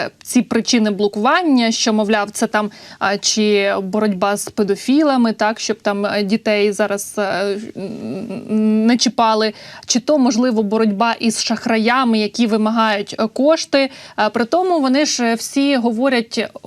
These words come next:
одне й те саме, я маю на увазі російські чиновники. Бо є ще одна версія, чому вони зараз приховують і скасовують ось цей доступ там до, а, відомих соціальних мереж, саме через те, що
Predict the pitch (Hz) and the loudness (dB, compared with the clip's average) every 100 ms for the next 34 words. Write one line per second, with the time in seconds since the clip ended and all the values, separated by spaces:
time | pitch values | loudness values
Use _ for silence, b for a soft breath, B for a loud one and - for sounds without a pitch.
0 | - 240 214 262 254 247 247 285 220 185 | -4 0 4 4 2 0 -2 0 0 -2
1 | 180 214 208 202 202 233 208 220 B - | -4 0 0 0 2 2 2 -2 B -2
2 | 240 247 220 - - 254 240 196 - 190 | 0 0 -2 -6 0 2 2 -2 -6 -8
3 | B B 208 262 311 - 262 208 214 240 | B B 0 2 2 2 2 2 0 2
4 | 403 - 262 240 233 240 226 220 214 B | 0 -2 -4 0 0 2 2 2 0 B
5 | - 226 220 214 247 240 254 214 208 - | -2 0 0 -2 -4 0 0 2 0 0
6 | 226 214 196 - 254 233 240 202 196 202 | 0 0 -2 -4 -4 0 0 0 -2 -4
7 | - 208 214 208 214 202 202 202 196 202 | -2 0 0 -2 -6 -4 -4 -2 0 -2
8 | 190 B B 190 190 202 208 226 208 208 | -4 B B -2 2 2 2 2 0 -2
9 | 233 - 214 208 208 226 233 381 - B | -6 0 0 0 -2 0 2 0 -4 B
10 | B - 269 240 240 226 - 339 359 - | B -2 0 0 -2 -4 0 0 0 0
11 | 269 | 0